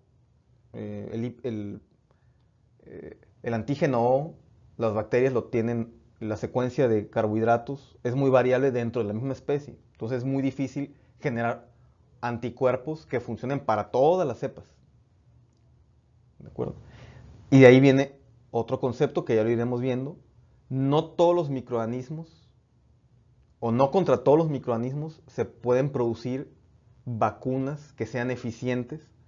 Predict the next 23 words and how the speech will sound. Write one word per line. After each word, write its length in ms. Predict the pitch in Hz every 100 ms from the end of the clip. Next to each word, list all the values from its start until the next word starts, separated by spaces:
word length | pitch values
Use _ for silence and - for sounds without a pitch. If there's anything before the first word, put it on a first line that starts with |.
| _ _ _
porque 260 | 123 113 123
la 60 |
vacuna 400 | 110 110 143 147
depende 600 | 147 117 135 127 131 147 - _ _ _ _ -
de 220 | 113 113
que 200 | 117 107
la 200 | 117 110
estructura 720 | 110 - 113 101 - 147 151
antigénica 640 | 160 156 117 127 135 131 120
del 100 | 107
microorganismo 680 | 107 110 107 117 117 139 - _ _ _ _ _ - _ - _ _ _ _ _ _ -
o, 220 | 117 - - _ -
o 140 | 113
que 160 | 120 117
esos 240 | 147 151
antígenos 640 | 151 117 156 160 135 104 -
que 100 | 110
tiene 180 | 120
el 60 | 135
microorganismo 380 | 123 117 127 131
sean 340 | 131 120 135 - _ _ _ _ _ _ -
muy 260 | 127 139 139
potentes 800 | 147 147 139 135 131 165 160